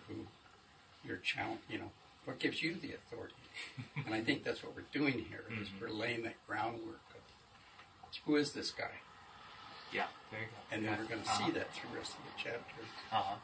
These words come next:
Speaker 1: Who is he? And what gives him credibility and what validates him? Where should we place him on a scale of belief?
Speaker 2: Mm-hmm.
Speaker 1: So, those are the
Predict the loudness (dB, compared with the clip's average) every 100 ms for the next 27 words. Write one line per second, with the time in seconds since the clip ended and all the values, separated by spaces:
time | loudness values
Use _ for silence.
0 | -8 4 6 6 -6 -10 -6 -2 0 0
1 | -2 -2 2 2 2 2 2 0 -10 -4
2 | -4 -4 0 4 4 4 0 -2 -6 -6
3 | -6 -8 -12 -16 -20 -20 -20 -20 -20 -10
4 | -4 -2 -2 -4 -6 0 2 2 -4 -8
5 | -4 -2 2 4 4 4 -6 -8 -4 0
6 | 0 -2 -10 -20 -20 -20 -20 -20 -12 -6
7 | -4 -4 -6 -10 -20 -20 -10 -10 -10 -20
8 | -20 -20 -20 -20 -6 -6 -6 -18 -18 -16
9 | 4 6 6 2 -2